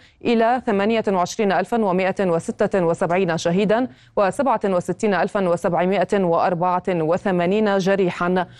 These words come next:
وفق آخر إحصائية لوزارة الصحة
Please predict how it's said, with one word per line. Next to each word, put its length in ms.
وفق 260
آخر 540
إحصائية 1120
لوزارة 540
الصحة 640